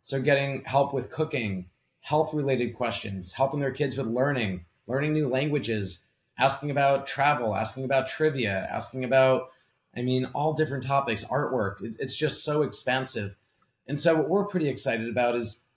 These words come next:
this is really taking what we as an industry do up from simply controlling, and I don't mean simple as in it's easy, but, you know, the,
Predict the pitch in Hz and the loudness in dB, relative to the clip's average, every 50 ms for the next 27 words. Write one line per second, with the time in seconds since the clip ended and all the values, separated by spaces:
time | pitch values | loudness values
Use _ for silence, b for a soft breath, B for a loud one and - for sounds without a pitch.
0 | _ _ _ 139 131 160 175 175 - 196 160 160 175 170 160 156 143 - - 151 | _ _ _ -6 -2 0 2 2 2 0 0 2 2 4 4 2 2 2 0 0
1 | 147 - 147 143 139 131 127 131 127 127 - 127 127 135 147 147 143 - 117 127 | 0 0 -2 -2 -2 2 2 2 2 2 0 -4 -2 0 0 2 2 0 0 -2
2 | 123 139 139 139 131 - - 131 127 117 110 131 131 131 131 127 120 104 - _ | -4 -4 -4 -4 -6 -4 -2 -2 -2 0 2 2 2 2 2 0 -2 -6 -10 _
3 | _ _ _ _ _ _ 143 160 156 - - 165 160 151 143 - - 156 - 123 | _ _ _ _ _ _ 0 0 0 0 0 0 0 2 0 0 0 -2 -2 0
4 | 143 135 - - 131 127 - - - 143 147 143 143 135 131 127 - 160 170 175 | -2 -2 -2 -4 -6 -8 -6 -4 -2 0 0 0 0 0 -2 -2 0 2 2 2
5 | 160 156 147 135 127 - - 151 139 - 131 131 123 123 110 120 120 113 110 101 | 2 0 -2 -2 -2 -2 -4 -4 -4 -2 0 0 0 0 0 -2 -2 -2 -2 -4
6 | 90 95 - 117 160 214 190 131 156 139 123 - 117 107 - b b b b b | -4 -6 -6 -2 0 0 0 0 0 0 0 0 0 -2 -2 b b b b b
7 | _ _ _ 143 135 131 131 131 127 - - - _ 151 139 139 135 127 113 101 | _ _ _ -2 0 2 2 2 0 -2 -6 -12 _ -10 -4 -2 -2 -2 -2 -4